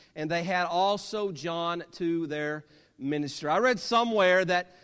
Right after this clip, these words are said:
the timeline between Saul's conversion in Acts nine and him being sent out in Acts chapter thirteen was around ten years. And in that time, Thomas, God used that time to prepare him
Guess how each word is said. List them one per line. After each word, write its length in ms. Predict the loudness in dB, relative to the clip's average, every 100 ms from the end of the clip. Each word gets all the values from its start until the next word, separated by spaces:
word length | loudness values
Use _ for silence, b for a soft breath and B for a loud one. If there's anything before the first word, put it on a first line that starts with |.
| B
the 80 | -6
timeline 540 | 2 2 4 2 2
between 360 | 0 -2 -2 -2
Saul's 480 | 2 4 4 2 -2
conversion 560 | -4 0 2 2 -2
in 60 | 0
Acts 320 | 0 0 -4
nine 580 | -2 0 2 2 0 -6 b b b
and 160 | -2
him 240 | 0 0 2
being 240 | 0 0
sent 280 | -2 -2 2
out 220 | 4 4
in 100 | 2
Acts 260 | 0 -2 -2
chapter 340 | -2 -2 -4
thirteen 500 | -4 -2 -2 -4 -4
was 160 | -2 -2
around 360 | 0 0 -2
ten 220 | -4 -6
years. 520 | -4 -6 -8 -12 -18 -20 _ _ _ _ b b b
And 120 | -4
in 140 | 0 4
that 260 | 4 2
time, 340 | 0 2 2 2
Thomas, 640 | 0 0 0 -4 -8 -14 b b b 2
God 360 | 6 8 6
used 380 | 4 4 4 2
that 240 | 0 0
time 500 | -2 2 4 4 0
to 120 | -2 -4
prepare 560 | -4 -2 4 6 6
him 480 | 4 0 0 -2 -8